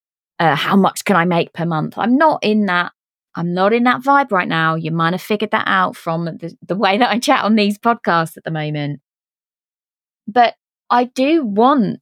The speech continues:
to be much more present. And my intentions for this year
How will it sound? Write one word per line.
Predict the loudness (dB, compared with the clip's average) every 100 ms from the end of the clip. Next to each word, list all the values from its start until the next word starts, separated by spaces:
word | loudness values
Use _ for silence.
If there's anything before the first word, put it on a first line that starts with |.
| -10
to | -10
be | -2 0 0
much | 0 -2 -4
more | -8
present. | -6 -6 -4 -6 -6 -12 _ _ _ _ _ _ _ -4
And | 0 4
my | 4 4 2
intentions | 2 0 0 -2 -2 -2 2 2 0
for | -6
this | -6 -8 -8
year | -8 -8 -8 -8